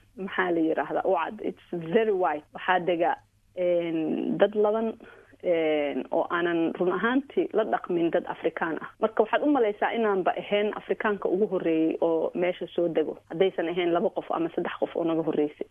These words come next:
Marka, en, run ahaantii lama ay soconin culture-ka Afrikaanka, lama ay soconin Afrikaanka. So, run ahaantii way naga cabsadeen markaan, maxaa la dhahaa, meesha soo degnay. Annakana sidoo kale waa ka baqnay,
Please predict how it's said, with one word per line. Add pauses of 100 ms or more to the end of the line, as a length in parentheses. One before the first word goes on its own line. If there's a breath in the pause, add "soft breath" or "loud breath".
(100)
Marka, (220)
en, (140)
run
ahaantii
lama
ay (100)
soconin
culture-ka
Afrikaanka,
lama
ay
soconin
Afrikaanka. (100)
So, (360 loud breath)
run
ahaantii
way
naga
cabsadeen
markaan, (220)
maxaa
la
dhahaa,
meesha
soo
degnay. (140)
Annakana
sidoo
kale
waa
ka
baqnay,